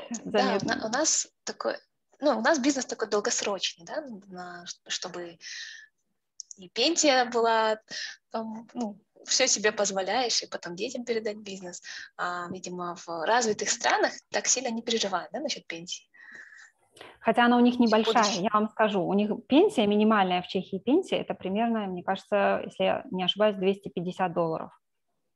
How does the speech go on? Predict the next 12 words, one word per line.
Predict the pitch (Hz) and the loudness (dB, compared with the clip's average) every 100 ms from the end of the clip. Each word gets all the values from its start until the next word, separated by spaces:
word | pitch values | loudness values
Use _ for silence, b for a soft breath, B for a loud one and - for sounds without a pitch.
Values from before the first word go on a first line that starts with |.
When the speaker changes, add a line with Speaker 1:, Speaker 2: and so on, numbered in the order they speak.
| _ _ _ _ _ _ | _ _ _ _ _ _
Speaker 2:
Вот | 180 - | -4 0
примерно | 196 196 196 190 180 | 0 2 0 -2 -4
так. | 190 175 - _ _ _ _ _ _ _ | -8 -10 -18 _ _ _ _ _ _ _
То | 196 | 0
есть | 190 | 0
это | 202 208 | 2 6
не | 240 | 6
так | 262 247 | 6 2
много | 214 208 185 185 | 0 -2 -2 -4
на | 185 | -8
самом | - 190 202 | -8 -8 -8
деле. | 196 214 | -8 -12